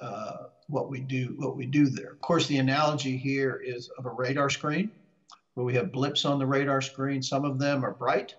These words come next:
and some of them are rather hazy or, or, or, uh, foggy. And we may not know whether there's a real signal out there or not. I love this picture of, uh, children playing in a creek. Um, this is a park,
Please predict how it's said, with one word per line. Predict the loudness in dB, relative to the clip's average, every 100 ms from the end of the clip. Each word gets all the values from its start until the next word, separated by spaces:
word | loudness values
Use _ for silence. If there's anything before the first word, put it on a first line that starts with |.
| -20 _ _ _ _ -14
and | -10
some | -6 -4
of | -4
them | -2 -2
are | 0 2
rather | 2 2 2 -2 -10
hazy | -4 0 0 -2 -18 _ _
or, | -14 -12 -14 _
or, | -10 -10 -14 -20 -20 _ -8
or, | -6 -4 -6
uh, | -6 -8 -14 -16
foggy. | -4 2 4 2 -4 -12 -18 _
And | -4 -4
we | -2
may | 2 4 4
not | 4 2 2
know | 2 4
whether | 2 -2 -6
there's | -10 -10
a | -6
real | -6 -2
signal | -2 -2 -4 -4
out | -6
there | -10 -14
or | -14
not. | -14 -18 _ _ _ -20 _ _ _ _ _ 0
I |
love | 4 4 4
this | 2
picture | 2 -2 0 -2 -2
of, | -4 -4 -8 -20 -20 _ -10
uh, | -8
children | -2 2 2 2 0
playing | 0 2 2 0 -2
in | -4
a | -6
creek. | -2 -2 -2 -10 -20 _ _ _ _
Um, | -10 -6 -6 -4 -6 -2
this | 0
is | 2 0
a |
park, | 0 0 4 4 2